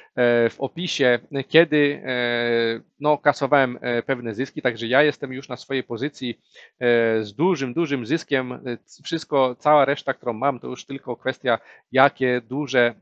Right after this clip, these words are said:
e, mi ta pozycja przyniesie zyski. Nie sądzę, żeby, żeby, e, no, znaczy po prostu już jest niemożliwe dla mnie, żeby stracić ogólnie na całej pozycji, całej inwestycji w J S W, ponieważ już odzyskałem cały wkład i, e,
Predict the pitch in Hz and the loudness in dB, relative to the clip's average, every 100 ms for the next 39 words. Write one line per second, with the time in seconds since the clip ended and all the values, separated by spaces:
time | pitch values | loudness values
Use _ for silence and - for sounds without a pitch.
0 | 123 120 113 113 113 117 120 117 107 - | -8 -4 -2 -2 -4 -6 -2 0 0 -2
1 | 113 135 117 - 120 117 110 101 175 - | -8 -6 -6 -6 -8 -8 -6 -4 -6 -6
2 | 180 - - _ 127 127 143 127 117 113 | -10 -10 -16 _ -6 -2 -2 -2 -4 -4
3 | 110 110 117 113 117 110 110 113 120 110 | -6 -6 -4 -4 -2 -2 -4 -6 -6 -4
4 | 107 107 107 110 110 - _ _ _ _ | -4 -4 -4 -6 -10 -14 _ _ _ _
5 | _ - 175 175 165 - 170 170 170 147 | _ -6 -4 -2 -4 -6 -8 -8 -8 -8
6 | 143 147 131 160 113 104 110 104 107 110 | -8 -6 -6 -2 0 0 -2 -6 -8 -8
7 | - 135 - - 127 - 151 165 131 117 | 2 2 2 -6 -12 -8 -4 -4 -2 -4
8 | - 123 117 113 120 - 113 120 120 110 | -2 -2 -2 -6 -8 -8 -4 -4 -4 -8
9 | 113 - - 110 110 110 101 120 202 - | -8 -8 -14 -10 -8 -8 -10 -6 -6 -8
10 | - - 247 208 - 160 165 - - _ | -12 -6 0 0 0 -2 -4 -6 -14 _
11 | 135 135 135 - 139 117 147 117 - 156 | -6 -4 -4 -2 -2 0 -2 -4 -2 0
12 | 156 - 139 143 - _ 127 117 117 113 | 0 -2 -6 -6 -6 _ -6 -4 -2 -2
13 | 113 113 | -2 -2